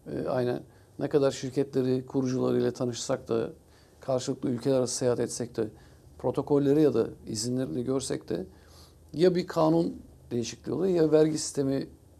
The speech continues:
devletler tabii o kadar da tamam durdurulamaz bir şey olduğunu ama kontrol altında tutmak istiyorlar. E, ne yazık ki bazı sonlanmalar yaşadık. E, yaşadım yani öyle söyleyeyim. E, bir network koçu olarak da yaşadım bunu.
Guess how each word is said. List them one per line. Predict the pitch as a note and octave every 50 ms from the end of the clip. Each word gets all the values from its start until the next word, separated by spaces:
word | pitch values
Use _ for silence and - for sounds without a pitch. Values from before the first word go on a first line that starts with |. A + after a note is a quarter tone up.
| _ -
devletler | B2+ B2+ B2 A#2+ B2+ B2 - C3 B2 B2
tabii | - B2+ A#2+
o | A#2
kadar | A2+ B2+ A#2+ B2 A#2 A2+
da | A#2+ A#2+ - - - - - - - - - - -
tamam | - B2+ B2 B2 G#2 - - - - - - - - -
durdurulamaz | B2+ B2+ B2+ C3+ C#3 D3 D3+ C#3 B2 A#2+ A2+
bir | A2
şey | - - C3+
olduğunu | A#2 A#2+ A#2+ A#2+ A#2+ - -
ama | - G3+ B3 B3+ A3+ - - - - - - -
kontrol | - - - - - B3+
altında | - - - -
tutmak | - - B2 A2 - -
istiyorlar. | - - - - - - - - - - - - - - - - - - - -
E, | - C#3+ C#3+ C#3+ C#3+ C#3+
ne | E3
yazık | E3+ D#3 C3 C3 -
ki | G2 F#2 - - - - -
bazı | C#3 C3+ D3 D3+ F3
sonlanmalar | - - D#3+ D#3 D#3 D#3 D#3 D3+ D3+ D#3 D#3 D#3 D#3+ C#3+
yaşadık. | A#2 G2+ A2 G#2+ - - - - - - - -
E, | - G2 - G#2 G#2 - - -
yaşadım | C3 B2 C3+ C3+ B2 B2 A#2 G#2+
yani | G2+ G2 G#2 G#2+
öyle | A2 A2 G#2+
söyleyeyim. | - A2 A2 - - - - - - - - - - - - _ - C4
E, | - - - - B2+
bir | C3+ C3 C3
network | C#3 C#3 - - B2+ A#2+
koçu | - - B2 A#2+ - B2+
olarak | A2+ A2 G2+ F#2+ -
da | -
yaşadım | - - - - G2 G2+ G2+ A2+
bunu. | C#3 F3+